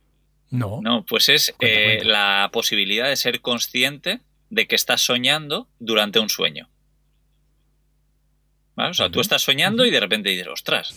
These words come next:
Speaker 2: si estoy en un sueño". Pues eso es algo muy curioso que me pareció muy interesante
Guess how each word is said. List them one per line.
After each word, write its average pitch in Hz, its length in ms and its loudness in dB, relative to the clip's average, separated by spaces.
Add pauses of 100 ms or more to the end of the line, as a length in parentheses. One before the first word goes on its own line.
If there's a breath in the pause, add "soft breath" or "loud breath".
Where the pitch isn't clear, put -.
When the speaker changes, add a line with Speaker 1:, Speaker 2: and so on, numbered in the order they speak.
(160)
Speaker 2:
si - 160 -6
estoy 165 200 -2
en 190 80 -6
un 104 100 -6
sueño". 170 400 0 (840)
Pues 110 200 2
eso 165 340 0
es 120 140 -2
algo 120 220 2
muy 104 200 -4
curioso 170 580 -2
que 233 100 -6
me 190 120 -4
pareció 90 300 -4
muy 110 160 -6
interesante 156 800 -6